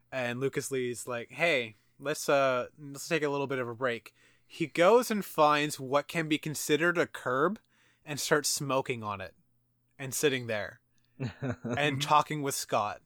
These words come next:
Speaker 1: and doing exactly the same thing that he did with Ramona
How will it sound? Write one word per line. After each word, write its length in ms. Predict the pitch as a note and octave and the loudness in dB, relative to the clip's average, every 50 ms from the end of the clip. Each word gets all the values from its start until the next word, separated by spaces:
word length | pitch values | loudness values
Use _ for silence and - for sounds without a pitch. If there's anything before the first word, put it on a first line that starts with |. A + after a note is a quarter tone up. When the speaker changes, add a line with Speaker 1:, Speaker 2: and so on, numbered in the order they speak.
| _ _ D#3 | _ _ -6
Speaker 1:
and 180 | D3+ C#3 C3+ | -4 -4 -2
doing 220 | B2+ D3+ D3 C#3+ C#3+ | -2 -2 -2 0 -2
exactly 800 | C#3+ B2 B2 A#2+ G2+ G#2+ A#2 C3 B2+ C3+ C#3+ - - D#3 D3+ D3+ | -2 -4 -4 -8 -10 -4 0 2 2 2 2 0 0 0 0 0
the 160 | C3+ D3+ C#3+ | 0 -2 -6
same 360 | - - - C3+ B2+ B2+ B2+ | -4 -2 -2 0 0 -2 -4
thing 220 | - C#3 B2+ B2 | -4 -4 -4 -4
that 120 | A#2+ B2 A2 | -6 -8 -8
he 60 | A2+ | -6
did 180 | A#2+ A#2 A2+ A2+ | -8 -8 -8 -8
with 180 | A#2+ A2+ G#2 | -12 -10 -8
Ramona 520 | B2 A#2+ A#2 A#2 A#2 A2+ G#2+ G2+ F#2+ F2 | -6 -6 -6 -6 -6 -6 -8 -8 -12 -14